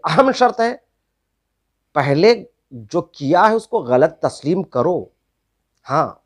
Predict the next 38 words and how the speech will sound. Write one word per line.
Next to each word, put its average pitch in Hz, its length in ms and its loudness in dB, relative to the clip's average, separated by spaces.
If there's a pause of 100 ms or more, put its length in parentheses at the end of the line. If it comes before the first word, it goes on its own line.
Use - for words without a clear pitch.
मैंने 139 300 -2
जो 156 140 -4
किया, - 420 -6 (560)
ये 208 100 2
नहीं 294 200 0
कि - 1160 -16
आपने 190 260 0
माफ़ी 175 300 2
मांग 180 260 0
लिया, 170 240 -2 (480)
"ठीक 247 140 -6
है, 269 80 0
माफ़ी 214 320 2
मांग 165 200 2
रहा 156 100 0
हूँ 151 80 -4
सिर्फ 160 200 -10
झगड़ा 147 300 0
दूर 147 360 -6
ख़त्म 156 280 -4
करने 135 240 -4
के 131 60 -8
लिए", 175 80 2
नहीं, 247 160 4 (800)
ऐसी 160 240 -2
माफ़ी 196 300 -2
का 214 100 -4
कोई 233 160 -2
फ़ायदा 175 280 -2
नहीं। 120 140 -6 (220)
पहले 214 240 4
आप 302 180 6
मानो 247 420 6
कि 320 140 -2
मुझसे 294 280 0
गलती 233 300 -2
हुई 151 220 -6
है। 101 120 -18